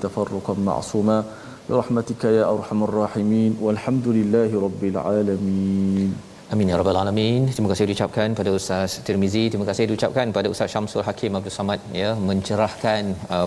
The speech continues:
Speaker 2: perkara yang telah pun kita belajar, dan Quran ini tidak bertepian ilmunya.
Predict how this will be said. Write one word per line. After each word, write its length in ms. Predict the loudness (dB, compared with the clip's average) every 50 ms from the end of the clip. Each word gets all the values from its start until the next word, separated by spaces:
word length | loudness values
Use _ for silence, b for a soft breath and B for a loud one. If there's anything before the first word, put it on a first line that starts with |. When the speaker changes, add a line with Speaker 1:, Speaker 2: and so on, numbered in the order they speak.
| -2 -4
Speaker 2:
perkara 300 | -4 -2 0 2 2 2 2 0
yang 100 | -2 -2
telah 140 | -4 -4 -4 -4
pun 100 | -4 -6 -4 -2
kita 120 | -2 -2 0
belajar, 320 | 0 0 0 0 2 2 2 2 0 0
dan 160 | -2 -2 -2 -4
Quran 280 | -4 -4 -2 -2 -2 -2 -2 -2
ini 180 | -2 0 0 0 0 -2 -2 -2 -4
tidak 260 | -4 -2 -2 -2 -2 -2
bertepian 540 | -6 -6 -4 -6 -6 -2 0 0 0 2 0 -2 -2 -2 -2
ilmunya. 460 | -2 -2 -2 0 0 0 0 0 0